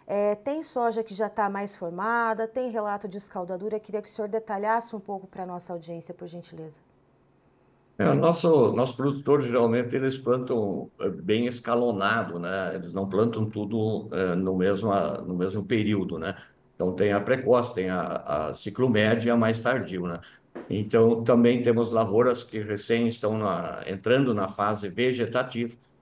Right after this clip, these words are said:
Speaker 2: e, com certeza, essas, se as chuvas voltarem dentro da normalidade,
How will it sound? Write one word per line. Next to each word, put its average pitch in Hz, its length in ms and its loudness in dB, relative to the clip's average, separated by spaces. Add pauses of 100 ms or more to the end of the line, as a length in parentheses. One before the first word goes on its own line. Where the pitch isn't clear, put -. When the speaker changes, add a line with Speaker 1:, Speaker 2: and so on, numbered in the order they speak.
(180)
Speaker 2:
e, 110 120 -4
com 110 180 2
certeza, 120 600 2
essas, 95 360 0
se - 180 0
as 113 140 2
chuvas 113 400 -2
voltarem 95 680 2
dentro 110 360 -2
da 98 180 2
normalidade, 107 840 0